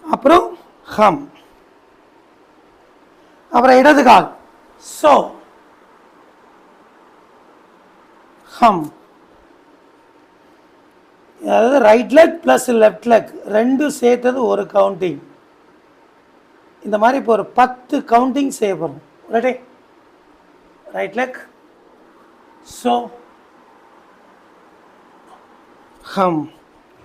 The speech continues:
லெஃப்ட் லெக். So, hum. One. So, hum.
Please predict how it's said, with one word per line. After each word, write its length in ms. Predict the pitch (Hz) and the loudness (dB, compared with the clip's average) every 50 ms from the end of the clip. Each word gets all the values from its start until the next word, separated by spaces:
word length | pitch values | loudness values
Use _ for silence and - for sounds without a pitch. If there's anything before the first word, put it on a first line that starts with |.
| _ _ _ _ _ _ - 196 | _ _ _ _ _ _ -4 -2
லெஃப்ட் 240 | 202 202 202 - 240 262 | -2 -2 -4 -2 0 0
லெக். 180 | 269 269 269 - - - _ _ - _ _ _ _ _ _ _ _ _ _ _ - - - | 0 0 -2 -12 -20 -20 _ _ -20 _ _ _ _ _ _ _ _ _ _ _ -20 -10 -4
So, 120 | 277 254 151 - - - - - _ _ _ _ _ _ _ _ _ _ _ _ _ _ _ _ _ _ _ _ _ _ _ _ _ _ _ _ _ _ _ _ _ - - | -2 -2 -2 -2 -6 -12 -18 -20 _ _ _ _ _ _ _ _ _ _ _ _ _ _ _ _ _ _ _ _ _ _ _ _ _ _ _ _ _ _ _ _ _ -6 -2
hum. 220 | 196 196 185 180 170 165 151 139 - - - - _ _ - _ _ _ _ _ - 320 208 214 214 | -2 0 0 0 -2 -4 -4 -6 -8 -14 -20 -20 _ _ -20 _ _ _ _ _ -14 -6 0 2 2
One. 160 | 214 190 160 151 - _ _ _ _ _ _ _ _ _ _ _ _ _ _ _ _ _ _ _ _ _ _ _ _ _ _ _ _ _ _ _ _ - | 2 2 -2 -8 -14 _ _ _ _ _ _ _ _ _ _ _ _ _ _ _ _ _ _ _ _ _ _ _ _ _ _ _ _ _ _ _ _ -20
So, 180 | - - 240 269 349 415 427 427 415 - - _ _ _ _ _ _ _ _ _ _ _ _ _ _ _ - - _ _ _ - - | -10 -4 -2 -2 -2 -2 -4 -6 -10 -14 -16 _ _ _ _ _ _ _ _ _ _ _ _ _ _ _ -20 -20 _ _ _ -8 -2
hum. 220 | 202 208 202 185 | 0 0 2 2